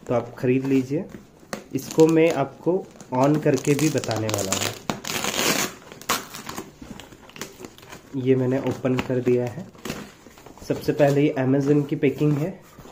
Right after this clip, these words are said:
and यहाँ पर ये रहा हमारा home हीटर। This is,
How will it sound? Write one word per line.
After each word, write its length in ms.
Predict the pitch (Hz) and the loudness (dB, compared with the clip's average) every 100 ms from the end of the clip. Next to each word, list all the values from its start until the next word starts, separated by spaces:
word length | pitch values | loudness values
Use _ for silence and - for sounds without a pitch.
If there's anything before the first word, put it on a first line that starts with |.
| - - - - - - - - - - - 120 | -14 -12 -14 -12 -10 -10 -10 -12 -14 -14 -10 -4
and 320 | 117 113 117 | -2 -2 -2
यहाँ 540 | 120 117 110 - 131 131 - | -4 -4 -4 -4 -2 -2 -2
पर 260 | 127 120 135 185 185 - - - - - - - - - - - - - - - - - 123 | -2 0 0 -2 -6 -10 -12 -14 -14 -14 -16 -18 -20 -20 -16 -14 -14 -16 -14 -8 -8 -4 0
ये 100 | 127 | 0
रहा 260 | 120 123 127 | 0 -4 -6
हमारा 400 | 120 110 107 117 - - - - - 135 123 127 - - | -4 -6 -6 -10 -14 -16 -16 -18 -14 -8 -6 -6 -10 -6
home 240 | 127 113 | -4 -4
हीटर। 280 | 101 - - - - - - - - - - - - - - - - - - - - - 127 | -8 -12 -20 -20 -20 -20 -20 -20 -20 -18 -18 -18 -20 -20 -20 -20 -20 -20 -20 -20 -20 -16 -16
This 160 | - | -14
is, 120 | 120 | -16